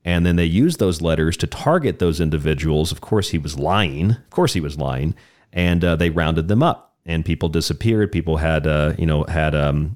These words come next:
you know, they had their property seized, whatever they had left after collectivization. I-, in other words, the Hundred Flowers campaign was basically lying to people and telling them, "We want your feedback." And then when people gave them their feedback, then they came and got rid of those people 'cause they were opposition to the state.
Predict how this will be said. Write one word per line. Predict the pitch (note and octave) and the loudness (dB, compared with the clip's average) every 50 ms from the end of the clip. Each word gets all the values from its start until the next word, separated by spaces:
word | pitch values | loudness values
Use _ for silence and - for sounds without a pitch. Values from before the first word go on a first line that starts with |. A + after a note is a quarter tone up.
| _ - | _ -6
you | D#2+ D#2 | -2 0
know, | D2+ D2 | 0 0
they | D2+ D#2 | 0 0
had | D#2 E2 D#2 D2+ | 0 0 -2 0
their | D2 D2+ D2 | 0 0 -2
property | C#2+ - F#2 E2+ E2 - F#2 F2 E2 | -2 -2 0 0 0 0 0 0 0
seized, | D#2+ - - F2 E2 D#2+ D#2 - | 0 0 0 0 0 0 0 0
whatever | E2 D#2 D2 D#2 | 0 -2 0 0
they | D2 D2+ | 0 0
had | C#2+ E2 D2+ D2+ | 0 0 0 0
left | D2+ E2+ F2 E2+ - - | 2 2 2 0 0 0
after | D#2+ D2+ - - - | -2 -2 -2 -4 -10
collectivization. | - - - D#2+ D#2 - D#2+ C#2+ D2+ D2 - F2+ F#2 E2+ - - F2 E2+ E2+ E2+ - - - _ _ _ _ _ _ _ _ - | -6 -2 -2 -2 -2 -2 -4 -4 -4 -2 0 0 0 0 0 0 0 0 0 -2 -6 -14 -20 _ _ _ _ _ _ _ _ -6
I-, | F#2 | -4
in | D#2+ G#2+ A2+ | 0 2 2
other | B2 B2 B2 | 2 4 2
words, | A2 G#2 G2 F#2+ E2+ - | 2 4 2 2 0 0
the | - F#2+ | 0 0
Hundred | A#2+ A2+ G2+ | 0 0 0
Flowers | - G2+ G2 F#2+ - | 2 2 2 2 2
campaign | - G2+ F2 F2 - F2 F2 | 0 -2 -2 0 2 2 2
was | F2 D#2+ E2 | 2 0 0
basically | F2 F2+ F2+ F2 - F2+ - - F2 E2+ D#2+ D#2 D#2 - - _ _ _ _ _ _ _ _ _ _ _ | 0 0 0 0 -2 -4 -2 0 0 2 2 0 -2 -4 -10 _ _ _ _ _ _ _ _ _ _ _
lying | E2+ F2 F#2+ G#2 A2+ A#2+ A2+ | -4 0 2 2 4 2 2
to | A2 | 0
people | G2 - G#2 F#2+ F2+ - F#2 F2+ F2+ E2+ | 0 0 0 0 2 2 2 2 2 0
and | F2 F2+ E2+ | 0 0 0
telling | - G2 F2+ F#2 F#2+ F#2 | 0 0 0 2 2 2
them, | F2+ F2 E2+ | 2 2 2
"We | F2+ F#2+ | 2 2
want | F2+ E2+ F#2 F#2 E2 D2 | 2 2 0 0 0 0
your | E2+ D#2+ | -2 -2
feedback." | - - - D#3+ E3 A#2 F2 E2+ E2+ E2 E2 - | -2 0 0 0 0 2 0 0 0 0 0 0
And | F2 E2+ | 0 2
then | E2+ E2+ | 2 2
when | E2+ E2 | 2 2
people | F#2+ F#2 D#2 E2 E2 | 0 0 0 0 -2
gave | D#2+ E2+ E2+ E2+ E2 | 0 0 0 0 0
them | E2 F2 D#2+ D#2 | 0 0 0 2
their | D#2+ D2+ | 0 0
feedback, | D2 - - G#2 F#2+ E2 - E2 D#2+ D#2 D2+ - - - - | -2 0 -2 -2 -2 0 0 0 0 0 0 -2 -6 -16 -18
then | - E2 E2 E2 E2 D#2+ D#2 D#2 | -12 -4 -2 0 2 2 2 2
they | D#2 D#2+ D#2 | 2 0 0
came | - - E2 D#2+ D#2+ | 0 0 0 0 2
and | D#2 D2+ D2+ D2 - _ _ _ - | 2 0 0 -2 -4 _ _ _ -4
got | - D#2 D2 F2 | -2 -2 0 2
rid | A#2+ B2 | 0 0
of | F#2+ | 0
those | F2 D#2 D#2 - | 0 -2 -4 -4
people | - E2 D2+ - - D#2 D2+ D#2 | -4 -6 -6 -2 -2 -2 -2 -2
'cause | - - E2+ D2+ | -2 -4 -4 0
they | D#2+ E2 D#2 | 0 0 2
were | D#2 D#2 D2+ D2 - | 2 2 0 0 0
opposition | - D#2+ D#2 - D#2+ D2+ - E2 D2 - - D#2 D2 | 0 -2 -2 0 -2 -2 0 -2 -2 0 -2 -2 0
to | - D2 | -2 -2
the | C#2 E2 | -2 -2
state. | - - - E3 A#2 D#2 - - | -4 0 2 2 0 0 -2 -8